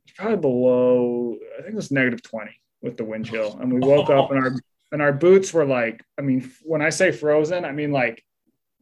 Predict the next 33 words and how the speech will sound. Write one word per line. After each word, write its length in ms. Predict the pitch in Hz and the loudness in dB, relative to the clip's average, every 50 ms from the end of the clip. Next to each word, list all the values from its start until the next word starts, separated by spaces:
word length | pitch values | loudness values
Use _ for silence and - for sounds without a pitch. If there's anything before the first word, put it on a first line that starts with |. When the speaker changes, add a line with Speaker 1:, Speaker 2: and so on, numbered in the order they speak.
| _ _ _ - | _ _ _ 0
Speaker 1:
a 100 | 147 139 | 0 0
rock, 580 | 123 117 120 127 127 117 104 - - _ _ _ _ - | 0 0 0 -2 -2 -2 -2 -6 -10 _ _ _ _ -10
like, 160 | 127 120 - | -10 -10 -6
frozen, 460 | - - 160 156 160 147 151 147 139 | 0 2 4 4 4 4 2 0 0
like, 220 | 139 131 123 120 123 | 0 0 -2 -4 -4
a, 60 | 117 113 107 | -6 -6 -4
like, 140 | 113 135 131 | -4 -4 -4
it 120 | 135 131 - | -4 -4 -2
took 200 | - 185 - - | -2 -2 -2 -2
ten 240 | - 175 170 170 | 0 0 0 0
minutes 220 | 170 165 160 147 - | 0 -2 -2 -4 -4
to 80 | - 147 | -4 -2
get 100 | 143 139 | 0 0
our 100 | 131 123 | 0 0
boots 280 | 123 131 135 127 - | 0 -2 -4 -4 -2
on. 180 | 131 123 117 117 | -4 -4 -2 -2
And 100 | 120 123 | 0 2
then 80 | 127 127 | 2 2
we 100 | 131 131 | 2 2
had 140 | 139 135 | 2 2
to, 60 | 135 131 | 2 2
like, 380 | 123 123 120 117 113 - _ _ _ _ _ _ _ _ _ _ _ _ _ | 2 2 0 0 -2 -4 _ _ _ _ _ _ _ _ _ _ _ _ _
trudge 300 | - 180 185 185 160 175 | 4 6 6 8 8 6
out 160 | 170 165 160 | 4 4 4
ac-, 320 | 151 - - - 160 - - - | 2 -2 -4 -8 -8 -8 -6 -8
across 420 | 151 143 - 156 151 147 143 - | -8 -4 0 0 0 0 -2 -2
this, 480 | - 143 127 - - - - - - _ _ - | -4 -4 -2 -2 -2 -4 -4 -6 -10 _ _ -6
like, 240 | 143 123 120 120 - | -4 -4 -4 -6 -8
we 100 | - 139 | -6 -2
had 140 | 139 165 156 | 0 0 2
to 60 | 147 | 0
river 360 | 123 120 135 156 165 180 180 | 0 2 2 2 4 4 2
crossing. 760 | 170 - 180 175 170 170 170 - 185 175 170 170 170 165 - | 2 2 4 4 4 4 2 0 -2 -2 -2 -4 -6 -8 -10